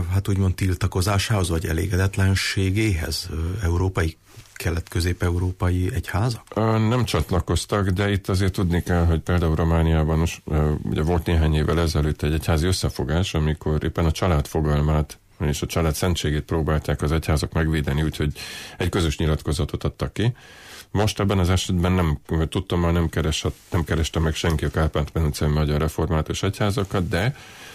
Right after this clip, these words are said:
Speaker 2: ö, hozzá kell tenni azt is, hogy, ö, már léptek ki, ö, ilyen ideológiai alapon egyházak a,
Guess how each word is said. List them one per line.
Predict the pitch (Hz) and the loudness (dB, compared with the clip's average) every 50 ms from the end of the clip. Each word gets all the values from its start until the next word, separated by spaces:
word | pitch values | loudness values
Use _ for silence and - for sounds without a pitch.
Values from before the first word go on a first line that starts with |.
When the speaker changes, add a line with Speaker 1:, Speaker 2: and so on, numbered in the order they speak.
| - - _ | -20 -12 _
Speaker 2:
ö, | - 95 90 90 90 85 85 | 0 2 2 4 4 4 2
hozzá | 98 113 110 113 95 - | 2 2 2 2 0 0
kell | - 80 | 0 -2
tenni | 80 - 95 80 78 | -2 0 2 2 4
azt | 82 85 85 - - | 4 2 0 0 -2
is, | - 76 - - | -4 -2 -2 -2
hogy, | - 80 78 76 71 73 | -2 -2 -2 0 0 0
ö, | 76 80 78 76 69 - | 0 2 2 2 0 0
már | - 87 98 101 95 82 | -2 0 2 2 0 0
léptek | 78 85 85 78 73 - - - 71 67 - _ | 0 0 0 0 -2 -4 -4 -6 -6 -6 -6 _
ki, | - 76 67 53 - - _ _ _ _ _ _ - - _ _ - | -6 -4 -4 -4 -6 -10 _ _ _ _ _ _ -20 -20 _ _ -4
ö, | - 78 76 73 71 69 69 71 65 - - - _ _ _ | -2 0 0 0 0 0 -2 -4 -4 -6 -10 -14 _ _ _
ilyen | - 87 85 80 76 76 - | -2 0 2 2 2 2 0
ideológiai | 85 80 85 80 78 78 80 78 76 80 78 73 76 | 0 0 0 2 2 2 0 0 0 0 0 0 0
alapon | 78 78 73 73 - - 78 76 73 - | 0 0 0 -2 -2 -2 -2 -2 0 0
egyházak | 82 76 - - 73 73 71 - 71 - | -2 -4 -2 -2 -2 -2 0 -2 -4 -2
a, | - 76 71 69 | -2 -2 -2 -2